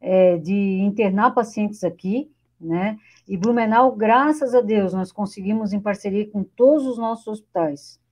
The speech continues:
aqui do município, é,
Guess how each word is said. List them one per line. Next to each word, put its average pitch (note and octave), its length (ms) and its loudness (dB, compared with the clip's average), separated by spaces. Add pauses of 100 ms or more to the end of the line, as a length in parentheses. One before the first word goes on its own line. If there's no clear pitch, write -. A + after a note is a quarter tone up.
(280)
aqui E3+ 280 -12
do G3+ 100 -4
município, G3 800 -4 (680)
é, F3+ 600 4